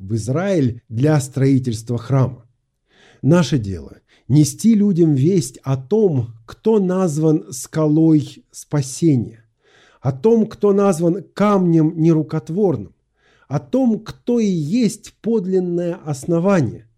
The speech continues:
Но для неверующих он может быть и камнем преткновения. Ну а сегодня грешный человек может прийти к нему в покаянии.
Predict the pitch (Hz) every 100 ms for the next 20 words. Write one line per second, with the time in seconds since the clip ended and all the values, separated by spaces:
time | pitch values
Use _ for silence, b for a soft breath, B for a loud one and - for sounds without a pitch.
0 | _ _ _ 82 101 95 85 82 95 101
1 | 165 233 226 - 240 - b b b b
2 | - 196 226 185 190 202 185 196 196 -
3 | 170 135 131 151 147 151 156 151 160 -
4 | 196 220 220 87 65 - _ _ _ _
5 | _ _ _ b b b b 127 131 127
6 | 135 151 151 101 76 - 90 98 190 214
7 | - 147 135 - 139 160 233 - - _
8 | _ _ - 110 185 220 185 - 156 143
9 | - 214 - 165 165 165 165 _ - 156
10 | - 156 156 147 113 80 -